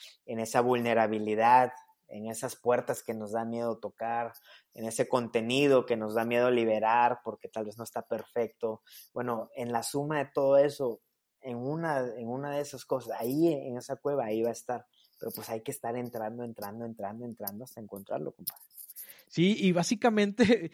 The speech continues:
Speaker 2: <laughs> y, y, y esa búsqueda, güey, creo que al final, güey, lo único que va a hacer, y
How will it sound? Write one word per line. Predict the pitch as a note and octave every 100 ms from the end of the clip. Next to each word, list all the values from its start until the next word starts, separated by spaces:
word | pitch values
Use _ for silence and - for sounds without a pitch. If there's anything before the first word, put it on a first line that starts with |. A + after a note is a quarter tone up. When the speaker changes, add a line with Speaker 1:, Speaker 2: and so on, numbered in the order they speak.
| _
Speaker 2:
<laughs> | _ _
y, | D3
y, | D3+ E3+ E3 D#3+ E3 D#3+
y |
esa | E3 G#3+
búsqueda, | G#3 G#3 G3+ - G3+ G3
güey, | F#3+ G3+ G3+ - _
creo | - D3+ D3
que |
al | F#3
final, | F3+ D#3 D3+ D#3+
güey, | E3+ F3+
lo | E3
único | D#3+ E3 E3+
que | D3
va | C#3+
a |
hacer, | D3 E3+ F3 G#3
y | - C3+